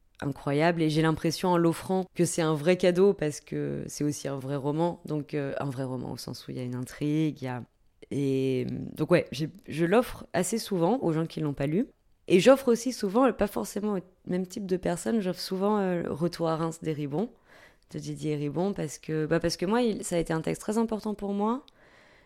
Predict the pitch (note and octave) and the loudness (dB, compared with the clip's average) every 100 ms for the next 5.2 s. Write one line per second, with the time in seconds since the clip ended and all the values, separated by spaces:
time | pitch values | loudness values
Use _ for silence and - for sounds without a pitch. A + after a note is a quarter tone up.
0 | _ _ - - E3 D#3 D#3 D3+ D3+ D3 | _ _ -6 -2 0 2 0 0 -2 -2
1 | D3+ C#3+ - - - - _ _ - C#3+ | -4 -6 -6 -8 -10 -14 _ _ -10 -4
2 | D#3+ F3 E3+ D#3 E3 F3+ E3+ D#3 E3 D#3 | 0 2 2 2 0 2 0 0 -4 -6
3 | E3 F3 F3 D3+ D#3 D3+ D3+ D3+ D3+ - | -4 -2 -4 -4 -4 -4 -4 -6 -8 -10
4 | - F3 E3 E3 - F#3 F#3+ F#3 F3 E3+ | -10 -6 -4 -4 -4 -4 -4 -2 -4 -2
5 | F#3 | -4